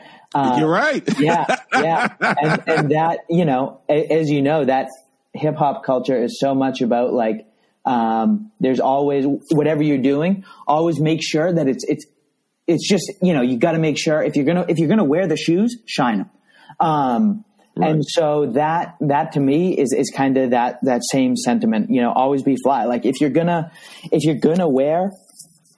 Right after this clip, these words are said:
Speaker 1: a button down shirt, why not, you know, make it the best one you can? Um, and then let that set you up to do, to do your own thing so that your style speaks to your personality.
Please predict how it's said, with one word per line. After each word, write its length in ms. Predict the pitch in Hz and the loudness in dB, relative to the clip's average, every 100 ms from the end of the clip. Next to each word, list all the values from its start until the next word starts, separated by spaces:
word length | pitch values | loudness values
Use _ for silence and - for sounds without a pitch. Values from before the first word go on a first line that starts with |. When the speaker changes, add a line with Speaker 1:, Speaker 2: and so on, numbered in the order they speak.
| _ - | _ -6
Speaker 1:
a 40 | |
button 300 | - 147 147 | 0 0 2
down 220 | 151 151 143 | 0 0 -2
shirt, 360 | - 165 - - | 0 0 -2 -4
why 280 | 117 123 147 | 0 2 2
not, 340 | 151 151 151 | 0 0 -2
you 120 | 156 147 | 0 2
know, 300 | 117 107 - _ - | 2 -2 -6 _ -2
make 220 | 131 135 | 0 0
it 100 | 131 | 0
the 60 | 117 | 0
best 240 | 127 131 | 0 0
one 220 | 139 127 123 | 0 2 2
you 160 | 117 | 0
can? 380 | 113 131 107 107 _ - | 0 0 0 -2 _ -4
Um, 380 | 135 117 110 110 | 0 2 0 0
and 220 | 135 127 | 0 0
then 440 | 131 123 123 123 - | 2 2 2 0 0
let 240 | 131 123 | -2 0
that 280 | 127 123 - | 0 0 -2
set 280 | - 143 131 | -4 -2 0
you 120 | 127 | 0
up 160 | 117 - | 0 -2
to 80 | 123 | 0
do, 420 | 113 120 117 113 - | 2 2 2 -2 -2
to 100 | 123 | 0
do 100 | 123 | 2
your 220 | 113 113 | 2 2
own 220 | 120 123 | 2 0
thing 200 | 107 - - - - - | -2 -6 -10 -18 -20 -4
so 180 | - 127 | -2 0
that 400 | 117 117 117 - _ _ _ _ | 2 0 -4 -14 _ _ _ _
your 280 | 135 120 127 | -2 0 0
style 800 | 123 - 117 123 131 131 135 - _ _ _ _ _ _ | -2 0 2 2 0 0 -4 -10 _ _ _ _ _ _
speaks 440 | - - 131 110 - | -14 -2 -2 -2 -2
to 100 | 123 | 0
your 180 | 113 113 | 0 0
personality. 760 | 113 107 110 104 101 107 - | -2 -2 0 0 0 -2 -6